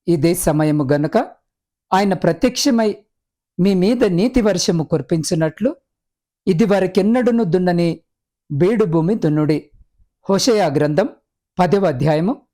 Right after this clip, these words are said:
పన్నెండవ వచనం. ప్రియ సహోదరి, సహోదరులారా, ఈరోజు ఈ వాక్యము వినుచున్న మీ అందరికీ మన ప్రభువును ప్రేరక్షకుడైన యేసుక్రీస్తు మహిమ కలిగిన నామమున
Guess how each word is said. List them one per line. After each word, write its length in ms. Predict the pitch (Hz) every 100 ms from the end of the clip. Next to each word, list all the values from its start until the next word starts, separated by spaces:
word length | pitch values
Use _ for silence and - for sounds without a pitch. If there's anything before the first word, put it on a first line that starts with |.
| _ _ -
పన్నెండవ 400 | 156 156 147 151
వచనం. 360 | 143 - 156 147 _ _ _ _ -
ప్రియ 120 | 170
సహోదరి, 640 | 165 175 185 302 220 - _ _ _ _ _
సహోదరులారా, 920 | - 165 151 147 147 139 143 143 143 143 - _ _ _ 190
ఈరోజు 640 | 190 185 196 214 190 - _ _ _ - 156
ఈ 40 |
వాక్యము 480 | 196 208 - 254 214
వినుచున్న 580 | 175 165 - 156 156 147 - _ 165
మీ 160 | 156
అందరికీ 680 | 143 143 165 160 220 285 - _ _ -
మన 180 | 170 165
ప్రభువును 640 | 160 156 135 170 185 240 - _ _ _ -
ప్రేరక్షకుడైన 1080 | 185 202 247 254 240 - 196 175 160 165 147 - _ _ _ 185
యేసుక్రీస్తు 1000 | 208 - 202 180 - 269 - 254 233 - _ _ _ -
మహిమ 360 | 170 196 240 247
కలిగిన 540 | 202 190 175 185 156 - _ -
నామమున 600 | 170 156 160 165 170 269